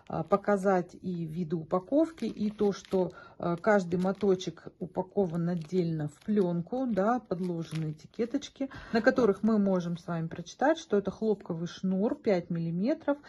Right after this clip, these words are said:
ну и метраж в каждом, а, так сказать, виде намотки. Намотка разная тоже, видите, есть, э, вот такие бобинки, то есть вот тут пятьдесят метров,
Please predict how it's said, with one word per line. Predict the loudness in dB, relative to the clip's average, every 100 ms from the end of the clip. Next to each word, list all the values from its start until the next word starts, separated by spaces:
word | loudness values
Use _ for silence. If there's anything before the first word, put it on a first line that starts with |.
| -20 -10 -4
ну | 0
и | 2 2
метраж | 2 0 -2 -2 -4
в | -14 _
каждом, | -4 -4 -2 -4 -6 -10 -20 -20 -20 -12
а, | -8 -6
так | -6 -10
сказать, | -8 -6 -2
виде | -2 2
намотки. | 2 6 6 6 2 -6 -14 -14 -18 -20 -12
Намотка | 2 6 10 8 8 6 8
разная | 8 6 4 4 2
тоже, | 0 0 2 0
видите, | 2 0 -2 -4 -4
есть, | -2 2 4 2 -6 -12
э, | -8 -2 0 0
вот | -2 0 -2 0
такие | -2 -2 -4 4
бобинки, | 6 6 4 0 0 0 0 0 -4 _ -20 -20 -20 _
то | 0 2
есть | 0 -4
вот | -4 -4 -2
тут | -2 -2 -8 -20 -20 -20 -10
пятьдесят | -2 -2 0 -2 0 -2 -2 -2
метров, | -2 -2 -2 -4